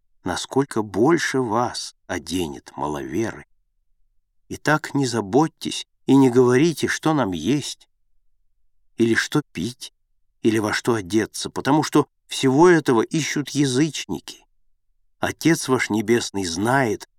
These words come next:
что вы имеете нужду во всём этом. Ищите же прежде Царство Божие и правды Его, и это всё приложится вам. Просите, и дано будет вам.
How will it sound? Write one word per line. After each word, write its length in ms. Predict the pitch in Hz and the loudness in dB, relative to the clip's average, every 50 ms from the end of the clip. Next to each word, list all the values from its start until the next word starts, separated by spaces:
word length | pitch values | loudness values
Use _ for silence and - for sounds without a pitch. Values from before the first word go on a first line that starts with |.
| _ - | _ -10
что 240 | - - - 131 | -6 0 2 4
вы 180 | 117 123 131 135 | 4 6 6 6
имеете 380 | 135 135 139 143 139 120 - 127 | 6 6 6 6 4 4 2 2
нужду 460 | 131 131 123 113 101 95 120 123 117 | 4 4 2 2 2 2 4 4 4
во 140 | 104 98 - | 4 2 0
всём 320 | - - - 95 85 80 | -2 -6 -6 -6 -6 -6
этом. 280 | 62 - - - - - _ _ _ _ _ _ _ _ _ _ _ - | -8 -10 -12 -16 -18 -18 _ _ _ _ _ _ _ _ _ _ _ -2
Ищите 520 | 127 113 - - - 202 202 - - 170 | -2 -2 -2 -2 -2 -2 -2 0 0 -2
же 120 | 143 139 | -2 -2
прежде 500 | 127 - - 165 165 170 143 123 131 139 | -2 -2 0 2 2 2 2 0 -2 -4
Царство 640 | - - - - 143 147 156 - - - - 127 131 | -4 -4 -4 -2 2 2 2 2 0 -4 -2 -2 -2
Божие 540 | 127 120 123 127 117 101 95 101 95 90 - _ _ _ _ | 0 2 4 4 4 4 2 0 0 0 -2 _ _ _ _
и 80 | - 131 | -4 -4
правды 560 | - - 107 107 120 123 120 110 98 104 110 | -4 -2 -2 2 2 4 2 2 0 -2 -2
Его, 480 | 101 95 95 95 85 82 85 80 73 - - _ _ _ _ _ _ _ _ _ _ _ - | -2 0 -2 -2 -2 -4 -4 -6 -6 -8 -12 _ _ _ _ _ _ _ _ _ _ _ -2
и 160 | - 123 135 | 0 2 2
это 220 | 147 147 143 - 131 | 2 0 -2 -4 -6
всё 460 | - - - - 151 147 143 127 - _ _ _ _ - | -6 -6 -6 -4 -2 0 0 -2 -4 _ _ _ _ -8
приложится 720 | 120 120 117 113 113 104 90 - - - - - - 64 | -2 0 2 4 2 2 0 -2 -8 -10 -10 -10 -8 -8
вам. 280 | 60 58 58 - - - _ _ _ _ _ _ _ _ _ _ _ _ _ _ _ _ _ _ _ _ _ _ _ _ _ _ _ _ _ - | -6 -6 -8 -8 -12 -18 _ _ _ _ _ _ _ _ _ _ _ _ _ _ _ _ _ _ _ _ _ _ _ _ _ _ _ _ _ -10
Просите, 680 | - 95 - 85 - - 139 127 - - - 73 - _ _ _ _ _ _ _ _ _ _ _ | -8 -8 -6 -6 -6 -6 -6 -6 -6 -8 -10 -10 -10 _ _ _ _ _ _ _ _ _ _ _
и 100 | - 143 | 0 0
дано 340 | 120 120 107 101 87 82 - | 0 0 -2 -2 -4 -6 -6
будет 300 | - 58 - - - - | -6 -8 -8 -8 -10 -10
вам. 260 | 62 55 - - - | -10 -10 -10 -12 -14